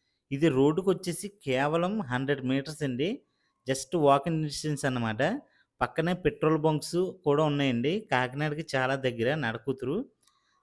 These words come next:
చాలా బాగుంటుందండి. చూసుకుని అలా స్ట్రైట్గా చూసుకుంటే మీకు అదే అండి రోడ్డు, మెయిన్ రోడ్డు. చాలా వాకబుల్ డిస్టెన్స్ అండి,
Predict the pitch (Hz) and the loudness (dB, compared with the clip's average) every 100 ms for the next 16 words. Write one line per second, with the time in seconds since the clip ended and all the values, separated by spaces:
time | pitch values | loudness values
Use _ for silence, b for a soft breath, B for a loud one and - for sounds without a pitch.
0 | - 139 151 156 151 135 139 151 151 147 | 2 4 4 4 0 0 -2 -4 -8 -10
1 | - 165 147 143 147 - - 131 135 165 | -8 -4 -2 -2 -4 -6 -2 -2 -4 -10
2 | 147 139 127 117 139 202 294 _ _ _ | -12 -10 -10 -6 -4 -4 -8 _ _ _
3 | _ 139 135 127 165 165 151 156 139 139 | _ -4 -2 0 0 0 0 2 2 -2
4 | 147 135 131 135 135 139 185 - 147 139 | -2 -2 -2 -2 -2 -4 -6 -6 -4 -2
5 | 165 160 143 - 151 143 - 135 131 120 | -2 0 -2 -2 -4 -4 -4 -6 -6 -4
6 | 135 | -4